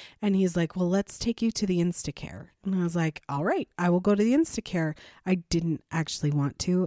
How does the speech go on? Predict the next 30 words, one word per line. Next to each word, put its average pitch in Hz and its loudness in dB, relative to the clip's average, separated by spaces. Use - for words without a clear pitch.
I 170 0
just 156 -4
kinda 160 0
wanted 151 0
to 156 -4
fall 151 -2
asleep 151 -4
and 151 2
see 151 -2
what 147 -2
happened. 156 -2
It - -10
was 156 -8
kind 156 -4
of 151 -6
not 147 -2
a 151 -4
great 151 -4
time, 165 -2
but 185 4
I 165 2
went 170 2
to - -6
the 185 2
Instacare, 170 -4
and 175 2
the 180 2
doctor 190 0
was 180 2
said, 156 0